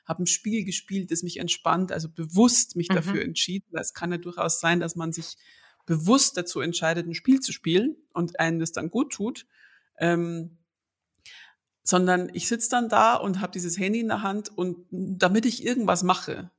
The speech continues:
Speaker 1: dam-, ich glaube auch, damit ich, damit sich diese Pause nicht so schlecht in Anführungszeichen
Speaker 2: Mhm.
Speaker 1: anfühlt und ich, ne, irgendwas gemacht hab. Und dann landest du auch ganz schnell wieder bei Arbeitssachen, so, ah ja, hier könnte ich noch liken, hier ist noch
Speaker 2: Mhm.
Speaker 1: das und hier, ach, den wollte ich noch planen und dann bist du eh schon wieder am Nachdenken.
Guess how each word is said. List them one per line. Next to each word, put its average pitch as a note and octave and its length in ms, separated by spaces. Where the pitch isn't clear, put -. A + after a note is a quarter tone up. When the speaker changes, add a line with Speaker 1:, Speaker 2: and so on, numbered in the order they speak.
Speaker 1:
dam-, F3 240
ich - 160
glaube F#3 380
auch, F#3+ 160
damit F#3 340
ich, G3 340
damit G3 240
sich A3 100
diese F3 260
Pause G#3 360
nicht F#3 200
so E3+ 100
schlecht - 560
in - 160
Anführungszeichen A3 760
Speaker 2:
Mhm. - 60
Speaker 1:
anfühlt A3+ 380
und F#3 120
ich, - 260
ne, A3+ 240
irgendwas G3+ 400
gemacht E3+ 440
hab. F4 340
Und F#3+ 140
dann F#3+ 140
landest G3 340
du - 60
auch - 160
ganz F3 220
schnell G3 200
wieder F3+ 140
bei D3+ 120
Arbeitssachen, A3+ 680
so, C#4 120
ah G#4+ 160
ja, A#3 100
hier D4+ 200
könnte G#3 260
ich F#3+ 60
noch F3+ 140
liken, A3+ 400
hier C4 220
ist E3+ 140
noch E3+ 160
Speaker 2:
Mhm. F#3 40
Speaker 1:
das B3 260
und - 180
hier, C4 320
ach, - 140
den D4 300
wollte G#3+ 220
ich G#3+ 80
noch - 180
planen A#3 340
und G3 140
dann F3+ 120
bist - 200
du E3 60
eh G3+ 100
schon G3 140
wieder E3+ 180
am D#3+ 120
Nachdenken. B3 720